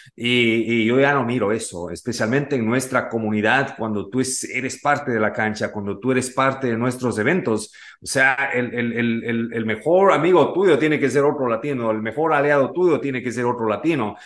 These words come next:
Y todos estamos, así como Cristian está compartiendo,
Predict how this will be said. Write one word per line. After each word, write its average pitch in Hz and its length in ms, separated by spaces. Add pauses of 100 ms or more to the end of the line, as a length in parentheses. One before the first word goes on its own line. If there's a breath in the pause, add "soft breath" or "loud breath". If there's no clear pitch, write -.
(240 loud breath)
Y 127 260
todos 175 600
estamos, 135 440
así 160 220
como 170 220
Cristian 160 400
está 139 240
compartiendo, 123 1000